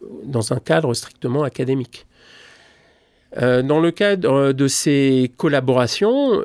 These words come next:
il y a d'autres aspects, euh, que justement le cadre académique où, euh,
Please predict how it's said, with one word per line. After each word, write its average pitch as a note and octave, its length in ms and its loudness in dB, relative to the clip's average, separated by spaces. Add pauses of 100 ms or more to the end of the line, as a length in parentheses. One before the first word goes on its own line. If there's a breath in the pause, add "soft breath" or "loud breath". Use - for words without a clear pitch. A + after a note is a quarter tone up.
il - 120 -6
y B2+ 40 2
a B2 80 4
d'autres D#3+ 420 0
aspects, C#3 300 -2
euh, C#3 840 2
que C3 120 2
justement C3 460 0
le A#2+ 80 0
cadre B2 300 -4
académique A#2+ 680 -2
où, C3+ 260 -2
euh, B2 60 -8